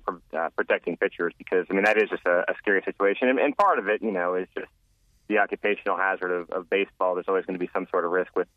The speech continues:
with balls being hit that hard. But, you know, anything they can do to, to prevent that, I think, would probably be a good thing. You, you can bet that pitchers will, uh, will, um, will fight tooth and nail probably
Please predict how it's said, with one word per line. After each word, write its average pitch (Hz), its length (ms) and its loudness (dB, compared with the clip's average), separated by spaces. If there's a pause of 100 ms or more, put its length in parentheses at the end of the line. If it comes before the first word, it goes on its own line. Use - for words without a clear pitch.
(140)
with 95 100 -4 (140)
balls 95 240 2
being 92 140 0
hit 92 100 -2
that 87 160 0
hard. 95 260 2
But, 98 180 0
you 104 100 0
know, 113 60 2
anything 110 300 0
they 95 120 0
can 90 200 -4
do 95 280 0 (600)
to, 87 360 2
to - 20 -20 (240)
prevent 95 340 0
that, 92 140 2
I 90 40 2
think, 87 120 0
would 85 100 -8
probably 87 240 0
be 90 80 0
a - 20 4
good - 60 -6
thing. 98 180 0
You, 113 100 4
you 117 120 4
can 104 160 -2
bet 117 200 2
that - 120 0
pitchers 95 460 -2
will, 92 280 2
uh, 90 200 2
will, 95 220 0
um, 92 100 -2
will 90 340 -4
fight 101 160 -2 (100)
tooth 113 140 0
and 95 100 0
nail 98 300 4
probably 95 420 0